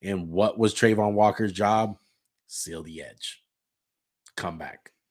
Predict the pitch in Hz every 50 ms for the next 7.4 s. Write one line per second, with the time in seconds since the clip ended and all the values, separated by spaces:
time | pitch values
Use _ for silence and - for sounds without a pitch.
0 | _ _ _ _ _ _ _ _ _ _ _ _ _ _ _ _ _ _ _ _
1 | _ - 87 85 92 92 87 82 80 82 - - 87 80 78 76 76 - 76 67
2 | - 50 50 50 - - _ _ _ _ _ _ - 87 90 85 82 80 - -
3 | - - 85 - 120 107 101 107 107 101 85 76 71 - _ - 90 92 90 82
4 | 82 82 - - 101 95 82 76 - - _ _ _ _ - - - - - -
5 | - - - - - - _ _ _ _ _ _ _ 143 95 110 120 123 135 139
6 | 143 143 127 - - - 156 165 175 175 165 151 156 160 175 180 175 160 147 139
7 | 131 123 120 117 113 104 -